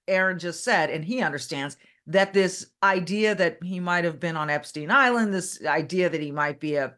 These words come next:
pedophile, that's, that's next level. And I get it. But Aaron's right.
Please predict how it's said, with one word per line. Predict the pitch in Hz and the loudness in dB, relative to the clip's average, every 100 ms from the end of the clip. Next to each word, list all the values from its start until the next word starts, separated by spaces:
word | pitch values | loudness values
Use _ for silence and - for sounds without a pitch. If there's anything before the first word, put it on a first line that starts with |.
| - | -2
pedophile, | 247 240 240 208 202 185 185 _ _ _ - | 0 2 4 4 6 4 -2 _ _ _ -4
that's, | 277 - - | -4 -4 -2
that's | 285 277 269 | 2 2 2
next | 277 254 - | 2 2 2
level. | 202 170 202 220 _ _ _ _ _ _ _ _ _ _ _ _ - | 2 2 0 -4 _ _ _ _ _ _ _ _ _ _ _ _ 0
And | 240 | 4
I | 240 | 4
get | 220 180 160 | 4 0 0
it. | 175 - _ _ _ _ _ - 156 | -2 -8 _ _ _ _ _ -10 2
But | 208 - | 2 4
Aaron's | 220 320 330 214 175 | 2 4 2 0 -2
right. | 165 220 277 - | 0 2 2 -4